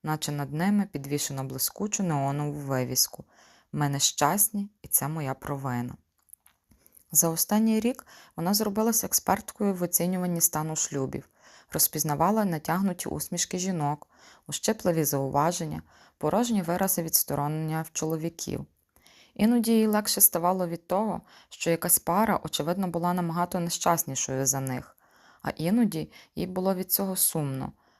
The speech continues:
наче це доводило, що кипучий гнів та розчарування неминучі в усіх.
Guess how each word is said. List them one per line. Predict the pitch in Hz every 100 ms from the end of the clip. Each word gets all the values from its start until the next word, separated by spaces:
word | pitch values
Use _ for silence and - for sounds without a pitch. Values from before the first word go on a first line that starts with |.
| _
наче | 156 156 156
це | -
доводило, | 165 160 165 202 180 151
що | - -
кипучий | - - 147 - 143
гнів | 143 151 139
та | 143
розчарування | 135 - 139 143 139 165 196 175 - _ _
неминучі | 160 143 135 156 170 160
в | -
усіх. | 160 - - - - _